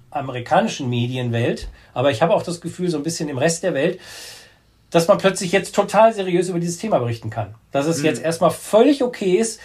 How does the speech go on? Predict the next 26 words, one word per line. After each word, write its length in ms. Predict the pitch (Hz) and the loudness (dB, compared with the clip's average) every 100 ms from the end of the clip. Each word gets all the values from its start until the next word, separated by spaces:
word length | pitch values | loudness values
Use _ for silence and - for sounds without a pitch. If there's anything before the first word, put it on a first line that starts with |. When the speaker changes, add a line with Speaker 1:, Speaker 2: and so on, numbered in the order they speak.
| - | -14
Speaker 1:
Ich 140 | 117 | -6
muss 180 | 156 165 | -4 -2
mich 100 | 135 | 0
nicht 220 | 160 220 | -2 -2
schämen 320 | - 175 175 170 | -2 2 2 2
als 240 | 165 - | -2 -2
Journalist, 480 | 156 156 156 175 - | -2 0 0 -4 -4
wenn 80 | 151 | -6
ich 140 | 147 | -4
darüber 320 | 135 143 131 | -4 -2 -2
was 160 | 127 131 | -2 0
mache. 300 | 165 170 208 | 0 2 -2
Ich 120 | 117 | -2
muss 180 | 147 - | -8 -6
es 120 | 120 | -6
nicht 240 | 165 175 175 | -4 -4 -4
irgendwie 460 | 190 185 170 175 | -4 -4 -4 -4
mit 180 | 156 147 | -4 -4
irgendwelchen 400 | 151 160 - 120 | -6 -4 -6 -6
Witzen 320 | 160 - 190 | -6 -8 -4
garnieren, 460 | 175 170 170 180 180 | 0 2 2 2 0
um 180 | 147 160 | -4 0
allen 240 | 139 196 | 2 4
auch 140 | 147 | 2
klarzumachen, 580 | - 156 175 175 175 165 | 4 6 6 6 4 4
„Hey, 320 | 120 117 110 | -2 0 -2